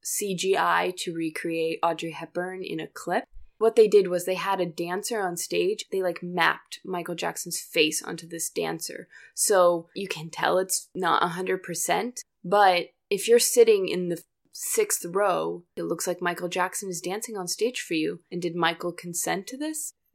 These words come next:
Did this person consent to their image being used in this way? And if they're dead, can they consent? Like, where do we go from here?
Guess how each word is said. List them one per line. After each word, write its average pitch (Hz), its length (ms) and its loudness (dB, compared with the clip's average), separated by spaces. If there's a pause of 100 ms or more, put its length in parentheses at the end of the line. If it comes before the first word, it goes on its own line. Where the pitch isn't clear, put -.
Did 214 220 8
this 208 220 10
person 196 440 2
consent 180 460 -2
to 208 80 -8
their 185 120 0
image 180 360 -2
being 170 220 -2
used 170 280 -6
in 175 100 -4
this 165 180 -10
way? 190 220 2
And 190 140 -2
if 190 160 -6
they're 165 180 0
dead, 180 320 2 (100)
can 165 200 -4
they 190 120 -2
consent? 262 720 -6
Like, - 200 -4
where 180 180 0
do 170 100 -2
we 170 420 -8 (120)
go 180 160 0
from 156 220 -8
here? 151 340 -12